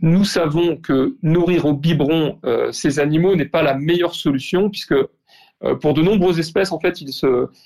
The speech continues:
ils, ils sont ensuite très proches de l'homme et eux-mêmes ensuite ont du mal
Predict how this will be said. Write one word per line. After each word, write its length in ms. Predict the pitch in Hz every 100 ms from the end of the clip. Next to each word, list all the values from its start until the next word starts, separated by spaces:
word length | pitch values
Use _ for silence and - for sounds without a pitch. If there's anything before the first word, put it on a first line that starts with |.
| _
ils, 220 | - 139 135
ils 160 | 156 156
sont 280 | - 151 139
ensuite 300 | 147 - 190
très 180 | - 180
proches 220 | - 156
de 80 | 139
l'homme 280 | 147 139 127
et 120 | 135 135
eux-mêmes 340 | 151 165 175
ensuite 340 | 151 - 185
ont 120 | 160 143
du 120 | 156
mal 400 | 170 170 147